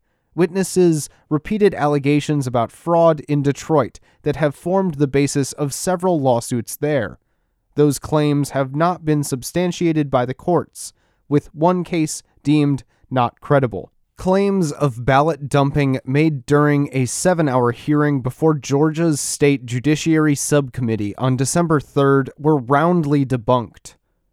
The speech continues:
Nevertheless, a second hearing before a House committee on Thursday repeated those claims. At a Pennsylvania State Senate hearing, Giuliani and witnesses baselessly alleged impropriety during the counting of votes and in the casting of absentee ballots.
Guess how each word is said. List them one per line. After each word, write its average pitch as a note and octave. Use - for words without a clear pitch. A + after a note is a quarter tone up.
Nevertheless, C#3+
a E3
second F#3
hearing C#3
before C3
a C3
House E3+
committee C#3
on A#2+
Thursday C3+
repeated C#3+
those B2
claims. B2
At E3+
a D3+
Pennsylvania D3+
State C#3+
Senate C3+
hearing, D3+
Giuliani E3
and C3+
witnesses D3
baselessly F3+
alleged C#3
impropriety D3+
during C3+
the A#2+
counting F3
of C#3
votes B2+
and C3+
in F#3
the F3
casting D3
of C3+
absentee B2+
ballots. B2